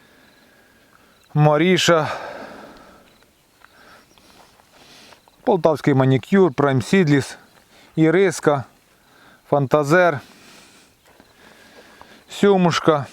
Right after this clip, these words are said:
Добриня, Андрес, Тімсон, Червона Калина, Маріша на різних підщепах, Мадагаскар, Кузьмич. Ну, з цього краю.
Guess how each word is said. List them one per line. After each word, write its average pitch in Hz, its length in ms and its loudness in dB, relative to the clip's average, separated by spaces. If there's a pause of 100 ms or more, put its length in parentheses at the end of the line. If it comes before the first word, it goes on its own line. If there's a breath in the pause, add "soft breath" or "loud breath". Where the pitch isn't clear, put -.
(1400 loud breath)
Добриня, 147 760 0
Андрес, 139 380 -4 (140)
Тімсон, 151 560 0 (1700 soft breath)
Червона 139 460 0
Калина, 156 560 0 (560 loud breath)
Маріша 156 520 2
на 180 120 2
різних 127 460 -2 (640 soft breath)
підщепах, 139 760 0 (140)
Мадагаскар, 143 800 0
Кузьмич. 143 600 0 (1160 soft breath)
Ну, 156 180 -6
з - 60 -18
цього 120 300 0
краю. 117 380 0